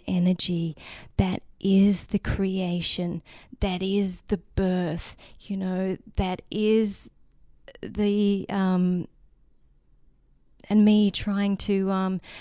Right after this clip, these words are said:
nurture my baby and nurture my mum, you know, the, the preserver, but then ultimately the destructive force, you know, the Kali and, and the, and the death. And that, that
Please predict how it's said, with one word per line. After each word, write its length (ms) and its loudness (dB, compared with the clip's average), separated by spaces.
nurture 400 -2
my 160 -2
baby 520 0
and 160 0
nurture 360 -2
my 180 -2
mum, 400 -2
you 160 -2
know, 220 0
the, 160 0
the 80 0
preserver, 880 2
but 140 -2
then 260 0
ultimately 840 -4
the 140 2
destructive 760 -2
force, 560 -8
you 60 -6
know, 180 -6
the 120 -10
Kali 720 -8
and, 160 -12
and 180 -6
the, 120 -8
and 200 -8
the 60 -8
death. 440 -6
And 220 -6
that, 280 -4
that 260 -2